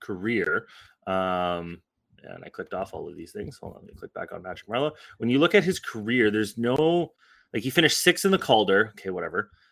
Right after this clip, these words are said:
But then it's like eighteenth in the Bing, twenty-first in the Hart, third in the Bing, twelfth in the Bing, twenty-two in the Selke, eighty-third in the Bing. Who, how many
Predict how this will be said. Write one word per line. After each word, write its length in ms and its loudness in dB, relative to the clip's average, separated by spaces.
But 100 0
then 220 8
it's 140 0
like 360 6
eighteenth 400 0
in 60 0
the 60 2
Bing, 360 4
twenty-first 340 -4
in 80 -8
the 60 -12
Hart, 260 6
third 320 4
in 120 2
the 60 2
Bing, 440 4
twelfth 340 0
in 20 -10
the 60 2
Bing, 220 2
twenty-two 260 -4
in 60 -2
the 80 -4
Selke, 560 -2
eighty-third 540 -2
in 40 -8
the 80 -6
Bing. 300 -8
Who, 120 -10
how 80 -14
many 120 -10